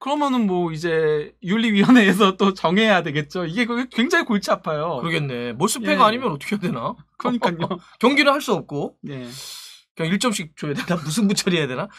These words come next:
Speaker 2: 여하튼 그렇게 돼, 그러니까 이게 토트넘의 승리로 될 가능성은 아예 없어요.
Speaker 1: 예,
Speaker 2: 어,
Speaker 1: 현재로서
Speaker 2: 아예
Speaker 1: 그렇죠.
Speaker 2: 없기 때문에.
Speaker 1: 예.
Speaker 2: 그래서 뭐 토트넘은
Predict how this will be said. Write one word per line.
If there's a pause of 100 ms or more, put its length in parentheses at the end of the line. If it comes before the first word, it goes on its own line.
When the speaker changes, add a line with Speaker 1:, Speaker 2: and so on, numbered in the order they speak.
(120)
Speaker 2:
여하튼
그렇게
돼,
그러니까
이게
토트넘의
승리로
될
가능성은
아예
없어요. (180)
Speaker 1:
예,
Speaker 2:
어,
Speaker 1:
현재로서
Speaker 2:
아예
Speaker 1:
그렇죠.
Speaker 2:
없기
때문에.
Speaker 1:
예. (240)
Speaker 2:
그래서
뭐
토트넘은